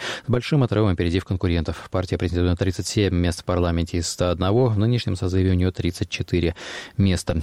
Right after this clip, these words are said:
Лидерство партии «Реформ» стало очевидным после подсчета бюллетеней, поданных в ходе интернет-голос-, голосования. До того, как они были учтены, лидировала правопопулистская партия «Экре». Как ожидается, будет сформирована правящая коалиция во главе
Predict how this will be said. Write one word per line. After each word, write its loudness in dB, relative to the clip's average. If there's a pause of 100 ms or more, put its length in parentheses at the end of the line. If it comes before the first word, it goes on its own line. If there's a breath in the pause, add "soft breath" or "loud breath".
Лидерство 0
партии -2
«Реформ» 0
стало 0
очевидным 2
после -2
подсчета -2
бюллетеней, 2
поданных 2
в -12
ходе 2
интернет-голос-, 0
голосования. 2
До 0
того, 0
как -4
они 2
были 2
учтены, 2
лидировала 2
правопопулистская 0
партия 0 (140)
«Экре». -2 (760 loud breath)
Как -4
ожидается, 0
будет -2
сформирована 0
правящая -2
коалиция 2
во 2
главе 0